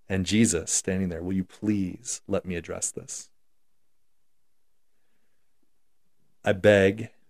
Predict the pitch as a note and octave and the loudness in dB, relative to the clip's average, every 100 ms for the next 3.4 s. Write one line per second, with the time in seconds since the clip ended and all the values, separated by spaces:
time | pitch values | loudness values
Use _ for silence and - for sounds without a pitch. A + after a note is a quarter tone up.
0 | _ - G#2 F#2+ G2 G2 G2 F#2+ - F#2+ | _ 0 2 6 4 4 0 0 2 4
1 | G#2 - - F#2+ F#2 F2+ - - F#2+ F#2+ | 2 -2 -8 -4 -4 -4 -8 -4 0 2
2 | - F#2 F2+ G2 G#2 F#2 F#2 E2+ - F#2+ | 2 2 2 0 0 -2 -2 -4 -4 0
3 | F2+ E2+ G2 | 0 0 -6